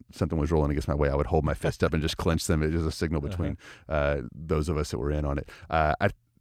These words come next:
Speaker 1: I think there probably is some other physical things you could do. You could research that just to engage
Speaker 2: Yeah.
Speaker 1: all the brain to keep it from getting stuck, uh, right there. But that's the idea. Um, realize that it's not just you don't know enough Bible verses.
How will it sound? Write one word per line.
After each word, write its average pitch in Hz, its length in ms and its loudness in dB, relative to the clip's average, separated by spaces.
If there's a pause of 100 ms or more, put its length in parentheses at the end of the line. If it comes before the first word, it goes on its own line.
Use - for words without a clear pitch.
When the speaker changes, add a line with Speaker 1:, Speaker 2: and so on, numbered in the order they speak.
Speaker 1:
I 90 80 -4
think - 400 4
there 104 100 6
probably 92 300 4
is 85 80 0
some 92 160 2
other 87 120 4
physical 95 360 0
things 92 280 0
you 82 60 -2
could 78 140 -6
do. 85 80 0
You 85 160 2
could 78 220 -4
research 78 340 -2
that 76 180 -2
just 85 160 -4
to - 80 0
engage 80 460 0
Speaker 2:
Yeah. 82 80 -12
Speaker 1:
all 87 180 4
the 85 80 2
brain 76 320 -2
to 82 60 -6
keep 90 200 -6
it 71 60 -10
from 78 140 -6
getting 71 220 -4
stuck, - 420 -6 (360)
uh, 78 60 -2
right 73 140 0
there. - 160 -4
But - 160 4 (320)
that's - 200 6
the 131 120 6
idea. 85 400 4 (200)
Um, 85 540 2 (180)
realize 107 600 4
that 95 80 2
it's 80 160 -2
not 90 220 0
just 92 340 -2 (320)
you 85 100 0
don't 85 160 4
know 87 220 4
enough 90 160 4
Bible 80 260 2
verses. 82 520 0